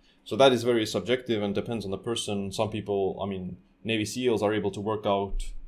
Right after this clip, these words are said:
and it, even then, like, you don't necessarily <laughs> need to keep the cortisol low. The cortisol is actually good in terms of triggering the exercise adaptations. So a lot of the muscle growth that occurs from exercise is also mediated by this elevation of cortisol.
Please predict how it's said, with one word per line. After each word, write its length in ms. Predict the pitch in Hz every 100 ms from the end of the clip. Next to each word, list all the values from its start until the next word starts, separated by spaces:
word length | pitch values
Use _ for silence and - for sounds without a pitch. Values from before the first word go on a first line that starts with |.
| - - -
and 160 | - 135
it, 120 | 120 151
even 240 | 143 127
then, 160 | 139 123
like, 200 | 107 98
you 100 | 117
don't 300 | 113 104 107
necessarily 760 | 117 104 113 104 104 98 95 - 117 110
<laughs> 720 | 117 - - - - _ _
need 380 | 107 131 135 104
to 240 | - 107
keep 240 | 104 117 -
the 60 |
cortisol 420 | 98 123 104 104 107
low. 340 | 110 87 78 -
The 80 |
cortisol 460 | 98 131 127 107 107
is 100 | 101
actually 440 | 107 107 101 95 -
good 420 | 135 151 120 104 - - _
in 160 | - 101
terms 240 | 113 104
of 140 | 95 -
triggering 560 | 127 117 104 98 95
the 100 | 98
exercise 380 | 107 104 101 95
adaptations. 640 | 98 95 107 104 85 80
So 160 | - 98
a 0 |
lot 220 | 107 117
of 120 | 98
the 460 | 101 101 98 95 - _ _ _ _ _ _ _
muscle 280 | 98 107 104
growth 400 | 90 113 123 -
that 140 | 98
occurs 280 | 95 107 101
from 140 | 95 104
exercise 380 | 104 95 98
is 60 | 92
also 220 | 104 101
mediated 480 | 98 110 95 95 87
by 140 | 98
this 180 | 90 90
elevation 380 | 98 98 95 90
of 80 | 87
cortisol. 480 | 110 92 90 -